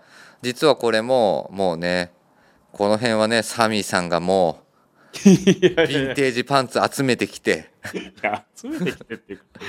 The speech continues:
Speaker 2: ちょうど家に持ってたんで。
Speaker 1: そう。
Speaker 2: ビーンのね。
Speaker 1: そう、ディティール拝借させてもらって、
Speaker 2: はい。
Speaker 1: サイズ感だけ、
Speaker 2: そうですね。
Speaker 1: ちゃんときちんと今履きたい、
Speaker 2: はい。
Speaker 1: 今みんなが履けるサイズ、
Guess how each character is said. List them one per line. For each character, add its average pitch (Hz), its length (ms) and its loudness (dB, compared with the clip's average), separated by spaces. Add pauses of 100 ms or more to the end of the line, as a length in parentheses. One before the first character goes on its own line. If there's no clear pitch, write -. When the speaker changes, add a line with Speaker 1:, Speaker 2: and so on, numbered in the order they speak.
(420)
Speaker 2:
ち - 80 -8
ょ 180 80 0
う - 20 0
ど 175 80 2
家 180 160 6
に 143 60 6
持 123 140 6
っ 135 40 -2
て - 120 -14
た 92 120 -6
ん 78 100 -10
で。 76 180 -12
Speaker 1:
そ 87 440 -2
う。 - 520 -20
Speaker 2:
ビ 107 160 -6
ー 95 40 -8
ン 90 60 -10
の 82 100 -12
ね。 120 220 -8
Speaker 1:
そ 78 420 -6
う、 - 80 -18
デ 98 100 -4
ィ 90 60 -12
テ 101 120 -6
ィ 92 100 0
ー 90 320 2
ル - 20 -6
拝 98 300 -4
借 95 240 -4
さ 92 140 -4
せ 98 160 -2
て 98 120 -6
も 92 140 -2
ら 90 80 2
っ - 80 -6
て、 80 300 -4
Speaker 2:
は 73 60 -2
い。 - 80 -10 (760)
Speaker 1:
サ 117 200 2
イ 110 60 2
ズ 98 120 -6
感 104 260 -2
だ 101 100 0
け、 95 360 -4
Speaker 2:
そ 160 80 -8
う 127 40 -8
で 98 80 -8
す - 120 -16
ね。 92 140 -6
Speaker 1:
ち 95 40 -8
ゃ 98 100 -10
ん 92 60 -12
と 92 120 -8
き - 120 -20
ち 127 140 -8
ん 117 100 -6
と 80 320 -4 (220)
今 120 200 2
履 90 160 -8
き - 120 -18
た 98 220 0
い、 95 160 -6 (120)
Speaker 2:
は 95 160 -8
い。 82 100 -12
Speaker 1:
今 147 220 -6
み 110 120 -6
ん 139 140 -6
な 175 120 4
が 131 60 -4
履 110 120 -10
け 98 180 0
る 87 200 -2 (480)
サ 95 200 -2
イ 92 60 0
ズ、 87 320 -2